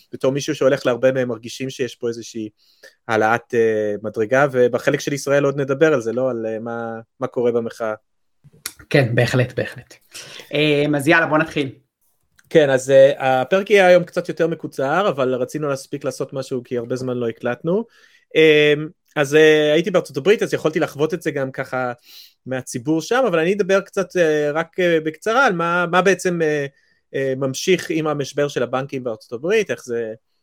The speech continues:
Speaker 1: אה, נראה, אה, ו-, וזהו, אה, לתת איזשהו עדכון, אה, כי באמת, אה, אין ספק שזה הסיפור ש-, אה, הכלכלי וגם הפוליטי, אפשר להגיד, אה, הדומיננטי ביותר בארצות הברית היום, חוץ מכמובן, אה,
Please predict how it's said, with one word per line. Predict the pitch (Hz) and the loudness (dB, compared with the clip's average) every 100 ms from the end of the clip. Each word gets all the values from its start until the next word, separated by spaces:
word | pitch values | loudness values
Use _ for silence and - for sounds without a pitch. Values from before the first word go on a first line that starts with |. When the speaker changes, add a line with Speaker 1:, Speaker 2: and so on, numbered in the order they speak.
| _ _ - | _ _ -14
Speaker 1:
אה, | 104 | -10
נראה, | 104 135 190 233 226 | -4 0 2 2 0
אה, | 196 165 147 139 | 2 2 0 -2
ו-, | 147 147 147 143 143 139 131 | -2 0 0 -2 -2 -4 -4
וזהו, | 135 143 143 127 | 0 2 2 4
אה, | 123 120 | 2 0
לתת | 117 143 143 | -4 -8 -8
איזשהו | 127 123 123 113 | -10 -10 -12 -12
עדכון, | - - 139 131 123 _ _ _ 117 | -10 -6 -4 -6 -12 _ _ _ -4
אה, | 117 110 | -4 -4
כי | 117 | -6
באמת, | 120 131 - | -2 -2 0
אה, | 127 123 117 113 _ - | 2 4 2 0 _ -10
אין | 135 | -8
ספק | 139 131 139 135 | -8 -2 -2 -2
שזה | 120 120 | -4 -4
הסיפור | 113 120 - 135 | -4 -8 -6 -6
ש-, | 127 135 123 113 - _ _ - | -4 -2 0 -2 -6 _ _ -8
אה, | 110 110 110 104 | -4 -4 -4 -6
הכלכלי | - 113 117 120 156 139 | -4 -4 -2 0 0 0
וגם | 156 175 170 226 | -4 -4 -2 -2
הפוליטי, | - - 139 151 | -2 -2 -4 -4
אפשר | 180 160 | -4 -2
להגיד, | 151 139 139 131 - - _ - | -4 -4 -8 -10 -16 -20 _ -6
אה, | 120 117 117 107 117 | 0 2 4 4 0
הדומיננטי | 113 131 131 139 147 151 | 2 0 2 0 -2 -2
ביותר | 131 123 147 135 | -2 0 0 0
בארצות | 127 131 127 | -2 -4 -6
הברית | 135 131 | -4 -2
היום, | 127 117 | -4 -4
חוץ | 151 147 | -6 -6
מכמובן, | 139 139 123 123 123 123 | -6 -2 -2 -2 -6 -4
אה, | 120 | -4